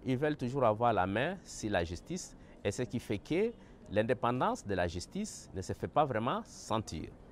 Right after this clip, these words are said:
Donc ça, c'est un problème. Au niveau régional, c'est également ça. Nous sommes en devoir au niveau de l'Afrique, comment les chefs d'État d'Afrique, euh, en fait, au niveau de l'Union africaine, comment on est en train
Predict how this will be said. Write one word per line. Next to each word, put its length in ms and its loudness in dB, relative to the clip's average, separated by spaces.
Donc 160 -2
ça, 240 0
c'est 220 -4
un 80 2
problème. 420 0
Au 140 6
niveau 220 2
régional, 500 2
c'est 260 2
également 460 4
ça. 200 -8
Nous 100 0
sommes 260 0
en 100 4
devoir 360 4
au 40 6
niveau 220 2
de 80 2
l'Afrique, 560 2
comment 220 2
les 100 2
chefs 260 -4
d'État 480 4
d'Afrique, 560 -2
euh, 640 4
en 80 0
fait, 240 2
au 60 4
niveau 200 4
de 80 2
l'Union 220 4
africaine, 600 2
comment 480 2
on 140 2
est 160 0
en 120 4
train 320 0